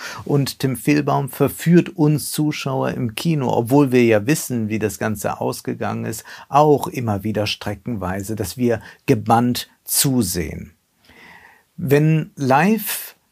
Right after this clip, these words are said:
übertragen wird, dann haben wir es mit einem unabgeschlossenen Werk zu tun.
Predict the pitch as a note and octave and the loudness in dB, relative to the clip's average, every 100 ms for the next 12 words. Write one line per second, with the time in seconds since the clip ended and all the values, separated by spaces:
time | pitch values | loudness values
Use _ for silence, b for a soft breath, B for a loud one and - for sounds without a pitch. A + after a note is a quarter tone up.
0 | _ _ _ - B2+ C3+ - B2+ B2+ A#2 | _ _ _ -6 0 0 2 2 2 0
1 | A2 F2+ - - - - - A#2+ B2 A2+ | -6 -6 -10 -12 -16 -18 -8 -2 0 0
2 | A#2+ D3 C#3 C3 C3 - B2+ B2 - C3 | 0 0 -2 -2 -4 -6 -6 -6 -4 -4
3 | B2+ C3 D#3+ E3 B2+ - - A#2 A#2+ A2+ | -4 0 2 2 0 -4 -4 -4 0 -2
4 | - B2 A2+ A2 A2 G#2+ A2 A2+ - - | -2 -4 -2 -2 0 2 2 2 -2 -12
5 | - E2+ - G2 - D2 | -12 -12 -12 -12 -10 -12